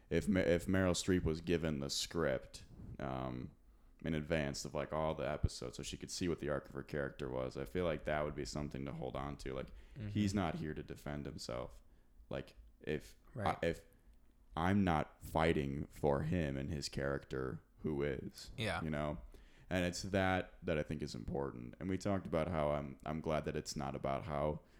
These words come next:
Speaker 1: that this didn't turn into how evil Mary Louise was.
Speaker 2: Right.
Speaker 1: It's just pointing out the, that there are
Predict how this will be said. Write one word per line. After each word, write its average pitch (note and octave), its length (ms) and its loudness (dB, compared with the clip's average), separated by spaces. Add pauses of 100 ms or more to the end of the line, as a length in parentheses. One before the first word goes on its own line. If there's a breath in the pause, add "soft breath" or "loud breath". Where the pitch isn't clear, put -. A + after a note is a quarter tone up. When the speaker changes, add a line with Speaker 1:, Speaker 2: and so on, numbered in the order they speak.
(140 loud breath)
Speaker 1:
that F#2 160 2
this G2+ 120 4
didn't G#2 220 0
turn F#2 220 0
into E2+ 160 -2
how E2 280 0
evil D#2+ 380 2
Mary C#2 260 -2
Louise C2 380 -4
was. A#1+ 500 -4
Speaker 2:
Right. G#2 300 -4 (240)
Speaker 1:
It's - 300 0
just - 540 4 (720)
pointing E2 380 2
out D2 340 -2
the, C#2 360 -2 (760 soft breath)
that - 180 -4
there C#2+ 200 0
are C2 380 -2